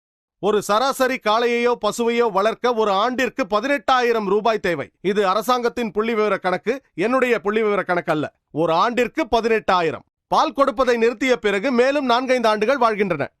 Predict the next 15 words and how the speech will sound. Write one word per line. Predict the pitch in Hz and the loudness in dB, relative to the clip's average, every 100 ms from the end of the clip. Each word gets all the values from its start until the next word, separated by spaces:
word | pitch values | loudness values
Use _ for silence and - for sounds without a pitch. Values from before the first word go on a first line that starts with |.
| _ _ | _ _
பல | 165 240 | -2 2
லட்சம் | 294 254 285 240 | 0 0 -2 0
மாடுகளை | 214 262 254 262 196 | 0 0 0 0 0
ஒரு | 214 202 | 0 0
மாட்டிற்கு | 208 233 277 226 | 0 -2 -4 -4
பதினெட்டாயிரம் | 185 220 262 - 247 254 262 | -2 0 0 0 0 2 0
என்ற | 240 226 | 0 0
விகிதத்தில் | 226 254 247 262 226 | -2 -2 -2 -2 -2
செலவு | 226 254 240 | 0 0 0
செய்து | 214 220 190 101 _ - 190 | -2 0 -2 -4 _ -4 -2
எந்த | 285 311 | 2 2
விவசாயியால் | 247 269 240 254 240 226 233 | 2 0 0 0 2 0 2
பார்த்துக் | 214 202 202 | 0 0 -2
கொள்ள | 196 | -2
முடியும்? | 180 180 180 | 0 -2 -4